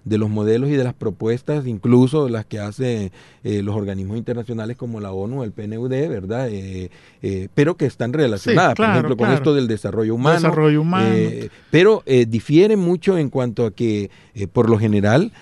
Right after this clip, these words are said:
Speaker 1: el punto de arranque de estas, de estas visiones tradicionales y ortodoxas, como le llamamos nosotros,
Speaker 2: Sí, sí.
Speaker 1: el punto de arranque es,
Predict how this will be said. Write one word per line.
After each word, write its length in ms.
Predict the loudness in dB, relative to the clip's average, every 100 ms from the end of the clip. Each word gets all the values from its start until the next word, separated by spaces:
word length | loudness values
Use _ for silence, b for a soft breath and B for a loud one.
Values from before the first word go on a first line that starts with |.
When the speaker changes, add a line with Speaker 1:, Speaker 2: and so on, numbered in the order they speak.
| b b -4
Speaker 1:
el 280 | -2 -2
punto 380 | -2 0 0 2
de 100 | 0
arranque 360 | 0 -4 -4 -4
de 180 | -2 -4
estas, 400 | -6 -8 -6 -6
de 100 | -6
estas 240 | -6 -8
visiones 380 | -6 -6 -6 -6
tradicionales 600 | -8 -6 -6 -4 -2 -2
y 140 | -2
ortodoxas, 640 | -4 -6 -2 2 2 -2 -8
como 240 | -8 -8
le 120 | -8
llamamos 360 | -8 -8 -8 -8
nosotros, 340 | -6 0 2
Speaker 2:
Sí, 160 | 0 -2
sí. 180 | -8 -6
Speaker 1:
el 260 | -2 -4
punto 240 | -4 -2 0
de 60 |
arranque 440 | 0 -2 2 2 2
es, 160 | -2